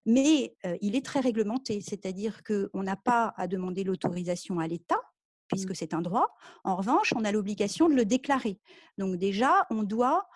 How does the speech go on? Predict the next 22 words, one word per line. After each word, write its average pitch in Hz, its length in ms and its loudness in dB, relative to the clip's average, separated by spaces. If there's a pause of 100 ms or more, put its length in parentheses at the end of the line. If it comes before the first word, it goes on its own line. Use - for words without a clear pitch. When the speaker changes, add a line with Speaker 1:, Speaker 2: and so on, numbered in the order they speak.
(220)
Speaker 1:
déclarer, 269 760 2 (380)
euh, 180 260 -4
chaque 269 300 -2
année, 208 320 0 (280)
dans 190 140 -6
la 185 120 -6
semaine 254 220 -2
de 226 80 -2
la 214 120 -2
rentrée 190 260 -8
scolaire, 247 440 -2
on 269 60 2
doit 233 260 0
déclarer 233 720 0
l'instruction, 190 760 -8 (160)
euh, 180 180 -4
Speaker 2:
Mm. 226 60 -6
Speaker 1:
en 202 80 -4
famille 196 380 -4
de 180 80 -6
nos 175 220 -4
enfants. 175 320 -2